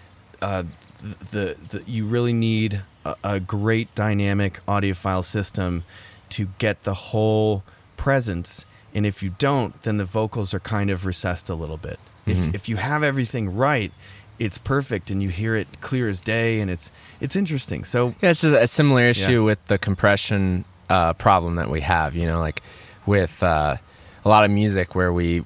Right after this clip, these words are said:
Speaker 2: we don't want it to be compressed on an audiophile system.
Speaker 1: Right.
Speaker 2: Uh, but then when you move to the phone or you move to some lesser system in the car or something,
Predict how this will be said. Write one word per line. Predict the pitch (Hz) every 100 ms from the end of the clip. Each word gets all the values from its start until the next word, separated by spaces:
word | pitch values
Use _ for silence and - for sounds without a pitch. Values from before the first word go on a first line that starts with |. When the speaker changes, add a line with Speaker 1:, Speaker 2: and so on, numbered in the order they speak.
| -
Speaker 2:
we | 92 92
don't | - 117 104
want | 107 95
it | -
to | 92
be | 92
compressed | 87 92 - 104 92 -
on | 92
an | 80
audiophile | 87 87 - 82 76
system. | - 113 - 110 104 104 -
Speaker 1:
Right. | 110 98 - - -
Speaker 2:
Uh, | 90 82
but | 82 78
then | 101 104 101
when | 98
you | 92 92
move | 101 95
to | -
the | 82
phone | - - 107 101 101 95
or |
you | 80
move | 90 101 95
to | - 87
some | - 92 87 85
lesser | 90 95 95
system | - 98 - 90
in | 85
the | 76
car | - 101 98 92
or |
something, | 85 92 85 85